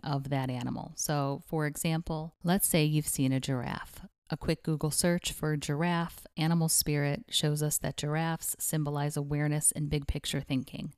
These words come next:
In this case, the universe could be responding to your question by telling you to think more broadly.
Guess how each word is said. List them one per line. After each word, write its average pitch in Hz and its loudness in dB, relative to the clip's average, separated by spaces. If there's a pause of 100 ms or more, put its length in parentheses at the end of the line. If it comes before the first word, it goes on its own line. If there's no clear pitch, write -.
In 170 0
this 202 2
case, 147 0
the 156 -2
universe 156 2
could 156 0
be 156 0
responding 147 0
to - -4
your 151 0
question 156 0
by 147 0
telling 147 0
you 143 4
to 139 2
think 139 -2
more 139 -4
broadly. 139 -4